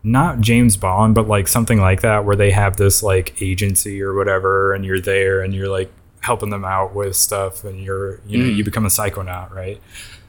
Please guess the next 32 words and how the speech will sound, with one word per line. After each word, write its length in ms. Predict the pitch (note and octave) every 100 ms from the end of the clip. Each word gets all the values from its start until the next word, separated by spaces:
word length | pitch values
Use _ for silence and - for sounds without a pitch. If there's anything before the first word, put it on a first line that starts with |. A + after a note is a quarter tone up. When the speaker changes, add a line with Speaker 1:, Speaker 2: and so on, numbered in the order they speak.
| - - _ -
Speaker 1:
And 500 | G#2+ G#2+ A2 G#2 G2+
just 240 | A2+ A2+ -
to, 80 | A#2
like, 220 | G#2+ G2+
have 340 | - A#2 G2
that, 420 | F#2+ F#2 G2+ G#2+ -
but, 180 | G#2+ G2
like, 520 | G2 F#2 F2+ - - - - _ _ _ _ _ _ _ _ -
you're, 420 | G2+ F#2+ F#2 F#2+ -
you're 140 | G2+
going 300 | G2+ A#2+ A2
around 240 | G#2 G2 F#2+
doing 220 | G2 F#2+
stuff, 340 | F#2 G2 F#2 -
and 100 | F#2+
you're, 220 | F#2 F#2
you're 160 | G2+ F#2
jumping 360 | G#2+ G2 G#2+
into 120 | F#2+
people's 360 | F2+ G#2+ G2+ F#2
brains 520 | F#2 F#2+ F#2 F#2+ F#2
and, 220 | G2+ F#2
like, 320 | F#2 F#2 F#2+ - -
sort 220 | - G#2+
of 100 | F#2
Inception 580 | - G2+ - G2+ - G2
style, 400 | - G2+ F#2 F#2
helping 320 | G2 G2 G2+
the, 380 | G2 F#2+ G2 F#2
to 100 | -
resolve 480 | G2+ F#2+ G2 F#2 F#2
things. 480 | - G2 F#2 F#2+